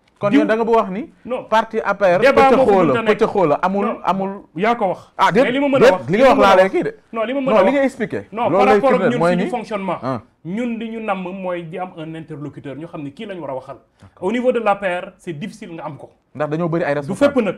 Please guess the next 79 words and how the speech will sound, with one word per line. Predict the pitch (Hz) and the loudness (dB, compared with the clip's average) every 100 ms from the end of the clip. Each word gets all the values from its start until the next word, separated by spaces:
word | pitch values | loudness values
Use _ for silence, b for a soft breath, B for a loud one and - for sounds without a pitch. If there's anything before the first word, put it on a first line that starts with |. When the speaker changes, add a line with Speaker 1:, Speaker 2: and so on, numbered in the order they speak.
| - _ - 127 | -10 _ -18 -10
Speaker 2:
parce | 196 | -6
que | 220 | -4
dañu | 214 | -2
bëri | 202 | -2
ay | 180 | -2
responsable. | 170 165 139 160 | -6 -14 -10 -6
Mais | |
am | 233 | -6
na | 320 | -4
foo | 240 | -4
xam | 202 | -6
ne | 302 | -10
mën | 247 185 | -10 -10
nga | 175 | -6
toog, | 254 262 185 | -6 -6 -10
le | |
débat | 165 185 247 | -8 -6 -6
mën | 233 | -8
a | 233 | -10
poser | 233 233 269 | -12 -12 -14
parce | 214 | -16
que | - | -18
xam | 220 | -18
ne | 208 | -16
kii | 254 | -12
moo | 269 247 | -10 -12
fa | 233 | -14
jiit. | 226 - b 208 | -18 -20 b -12
Mais | 240 | -4
c'est | 269 | -2
rare. | 247 - - 120 B _ | 0 -2 -10 -20 B _
Ce | 285 | -6
qui | 285 | -4
fait | 277 269 | -6 -6
que | |
ñun | 233 226 240 | -6 -4 -6
suñu | 240 254 247 | -8 -10 -8
ñëwee | 220 | -8
dans | 185 233 | -4 -4
Speaker 1:
Est-ce | 233 | 0
Speaker 2:
ces | 269 | 2
Speaker 1:
que | |
du | 262 | 4
loolu | 240 226 | 4 4
kon | 226 208 | 2 0
Speaker 2:
Non, | 208 | 0
Speaker 1:
la, | 208 | 2
Speaker 2:
may | 208 | 4
Speaker 1:
la, | 208 | 6
Speaker 2:
ma, | - | 4
Speaker 1:
la | - | 4
Speaker 2:
may | 180 | 2
ma | 302 | 2
Speaker 1:
Abdoulaye | 190 214 208 202 | 2 4 6 6
Speaker 2:
daaneel, | |
Speaker 1:
Wilane | 185 175 | 4 4
Speaker 2:
may | 196 | 2
Speaker 1:
fële | 277 277 | 2 2
Speaker 2:
ma | |
Speaker 1:
ca | 269 | 2
Speaker 2:
daaneel | 226 175 | 2 0
Speaker 1:
kii | 165 | -2
Speaker 2:
rek, | 147 | -2
Speaker 1:
di, | |
Speaker 2:
may | 160 | -2
Speaker 1:
di, | - | 0
Speaker 2:
ma | |
daaneel, | 208 180 143 | 0 -2 -2
may | 170 - | -4 -4
Speaker 1:
di, | |
Speaker 2:
ma | - | 0
Speaker 1:
di, | |
di | 170 | 0
Speaker 2:
daaneel. | 165 - | 0 2
Speaker 1:
coow, | 139 160 - | 0 0 -4
Speaker 2:
Dans | 151 | -2
Speaker 1:
waaw. | 262 | 0
Speaker 2:
ce | 277 | -2
contexte-là, | 269 240 226 196 170 139 | -4 -6 -8 -10 -10 -10